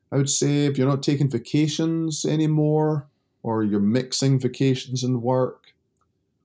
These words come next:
all of these things are flashing lights. And no, no, maybe not one of these would be a, a bad thing, but it's when they come in twos and threes and fours,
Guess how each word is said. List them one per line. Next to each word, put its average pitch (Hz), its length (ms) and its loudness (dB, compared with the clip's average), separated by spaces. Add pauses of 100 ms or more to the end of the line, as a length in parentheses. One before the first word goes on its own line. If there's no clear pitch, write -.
all 220 220 4
of 208 120 0
these 165 240 0
things 113 360 0
are 98 300 0 (300)
flashing 123 560 2
lights. 101 440 0
And 107 280 0 (320)
no, 262 160 2
no, - 340 4
maybe 214 260 2
not 165 260 6
one 117 260 4
of 160 120 4
these 180 320 2
would 156 140 6
be 147 140 4
a, 147 180 0 (140)
a - 80 -8
bad 120 400 -4
thing, 143 540 0
but - 220 -4
it's 107 200 -4
when 139 160 4
they 131 80 6
come 151 320 0
in 101 320 0 (520)
twos 131 300 2
and 110 100 -2
threes 117 240 0
and 101 140 -4
fours, 104 680 -2